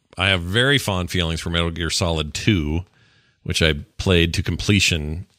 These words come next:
and loved every second of that, despite the weird, "Oh, I'm not Snake most of the time" thing that happened in that game. I ended up kinda liking that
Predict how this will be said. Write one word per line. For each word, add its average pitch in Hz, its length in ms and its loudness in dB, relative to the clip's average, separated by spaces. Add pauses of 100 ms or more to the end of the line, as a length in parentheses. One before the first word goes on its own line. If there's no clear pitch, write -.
and 78 340 -2
loved 82 460 2
every 87 200 0
second 87 340 0
of 80 80 -4
that, 82 180 -2
despite - 480 -2
the 82 80 -4
weird, 80 460 -4 (580)
"Oh, 131 240 0
I'm 90 160 -2
not 92 180 0
Snake - 380 -2
most 82 220 -4
of - 60 -12
the 82 80 -4
time" 78 520 -2 (200)
thing 80 200 -2
that 78 100 -2
happened 78 300 0
in 76 80 -4
that 76 180 -2
game. 73 320 -4 (720)
I - 60 -14
ended 95 140 4
up 95 120 0
kinda 101 240 0
liking 98 400 0
that 76 220 0